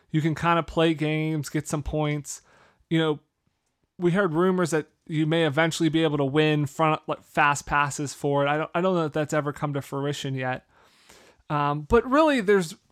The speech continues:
wasn't a ton to it. It was a way to kinda keep you entertained in line. That's what they said.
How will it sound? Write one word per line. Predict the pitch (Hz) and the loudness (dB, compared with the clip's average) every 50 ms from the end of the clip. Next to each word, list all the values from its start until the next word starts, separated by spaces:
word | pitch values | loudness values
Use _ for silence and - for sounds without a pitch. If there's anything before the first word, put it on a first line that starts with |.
| _ _ | _ _
wasn't | - 220 262 302 277 262 247 175 | -4 2 2 4 4 4 2 2
a | 156 - | 0 -2
ton | - - - 160 160 170 190 | -4 -4 -2 0 2 2 0
to | 185 - 226 226 240 | 0 0 0 2 2
it. | 240 214 | 2 2
It | |
was | 180 156 139 | 2 0 -2
a | 156 | -2
way | 147 160 160 | -2 -2 -2
to | 160 | -2
kinda | 151 - - 160 143 | -2 -2 -4 -4 -4
keep | - - 170 - | -4 -6 -8 -8
you | 165 - | -8 -6
entertained | - 156 151 147 143 - - 151 151 156 151 | -4 -4 -4 -4 -6 -6 -6 -6 -4 -4 -4
in | 147 139 | -4 -4
line. | 135 135 135 143 156 160 | -4 -2 -2 -2 -2 0
That's | 160 151 147 - | -2 -4 -4 -4
what | 156 143 | -6 -6
they | - 139 139 | -6 -6 -6
said. | 131 - - 143 143 156 175 185 | -6 -4 -4 -2 -2 -2 -4 -4